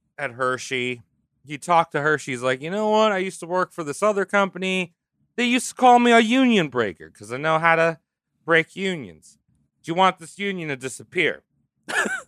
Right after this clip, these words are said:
Uh, so he's like, Hershey, Hershey had met with the union. He kind of, like, agreed to their terms, but he wasn't really, like, he wasn't really gonna do anything about it 'cause he knew about this plan.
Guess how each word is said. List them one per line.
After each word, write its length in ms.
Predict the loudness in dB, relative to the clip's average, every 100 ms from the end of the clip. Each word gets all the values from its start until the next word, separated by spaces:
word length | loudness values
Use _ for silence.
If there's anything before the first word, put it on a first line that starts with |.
| _ _ _ _ 0
Uh, 460 | 4 6 6 4 0 -10
so 280 | -8 -4 -4
he's 160 | -4
like, 340 | 0 0 -2 -10 -20 -20 -20 -6
Hershey, 540 | -6 -4 -6 -6 -6
Hershey 320 | -2 -2 2
had 160 | 2 2
met 260 | 2 2
with 140 | 2 -2
the 100 | -6
union. 400 | -6 -4 -4 -4
He 180 | -8 -4
kind 240 | 0 0
of, 80 | 2
like, 160 | 0
agreed 480 | -2 -8 -8 -6 -6
to 60 | -6
their 140 | -4
terms, 560 | -4 -4 -4 -2 -4 -8
but 80 | -10
he 80 | -6
wasn't 320 | -6 -6 -10
really, 260 | -8 -6
like, 300 | -4 -6 -6 _ _ _ _
he 60 | -2
wasn't 340 | 4 4 4
really 180 | 4 4
gonna 200 | 4 2
do 260 | 4 4 6
anything 300 | 4 4 4
about 320 | 6 6 6
it 80 | 2
'cause 100 | -4
he 140 | -10
knew 160 | -4 -4
about 340 | 0 0 0
this 300 | -4 -12 -12 -18 _ -10
plan. 540 | -4 -2 -2 -4 -10